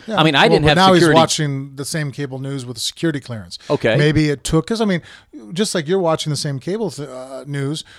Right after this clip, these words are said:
Speaker 1: but we have, we can have a very conservative man sit here in this chair, watch the same T V show you're watching, and have a completely different opinion of what's going on.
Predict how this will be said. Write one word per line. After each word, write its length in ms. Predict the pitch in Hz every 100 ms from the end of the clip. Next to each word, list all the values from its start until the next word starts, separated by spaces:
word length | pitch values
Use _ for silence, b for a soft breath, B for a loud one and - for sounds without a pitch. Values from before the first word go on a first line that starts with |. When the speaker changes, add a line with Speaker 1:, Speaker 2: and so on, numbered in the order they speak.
| B -
Speaker 1:
but 220 | 151 147
we 140 | 160
have, 420 | 151 156 143 123
we 140 | 143 156
can 140 | 151
have 240 | 135 131 123
a 220 | 120 123
very 260 | 120 147 147
conservative 560 | 135 - 151 139 123
man 320 | 131 139 131
sit 300 | 127 - 170
here 180 | 127 156
in 60 | 143
this 160 | 135 -
chair, 420 | - 180 165 147 B B B 143
watch 240 | 147 -
the 80 | -
same 280 | 180 190 190
T 180 | -
V 120 | 190 185
show 200 | - 165
you're 200 | 165 220
watching, 420 | 139 123 - 151
and 120 | 139
have 180 | 139 139
a 60 |
completely 640 | 131 135 - - 208 180 170
different 240 | 151 143
opinion 300 | 131 170 165
of 60 | 127
what's 220 | 131 -
going 200 | 127 123
on. 220 | 156 101